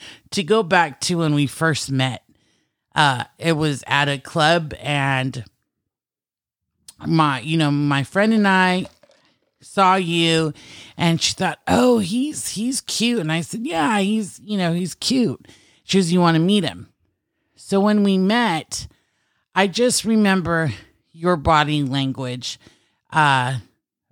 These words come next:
first, I'm gonna say very confident but humble.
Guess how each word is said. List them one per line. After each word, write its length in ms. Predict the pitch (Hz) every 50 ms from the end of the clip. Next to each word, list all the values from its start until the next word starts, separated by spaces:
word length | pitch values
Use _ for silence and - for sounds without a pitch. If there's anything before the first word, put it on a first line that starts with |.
| _ _
first, 360 | _ _ - 214 220 - -
I'm 80 | 180 175
gonna 140 | 170 165 147
say 240 | - - 156 156 156
very 260 | 143 160 160 156 139
confident 680 | - - 151 156 156 160 147 - 170 175 185 160 135
but 180 | 110 147 123 -
humble. 520 | - 151 151 147 143 127 110 90 113 123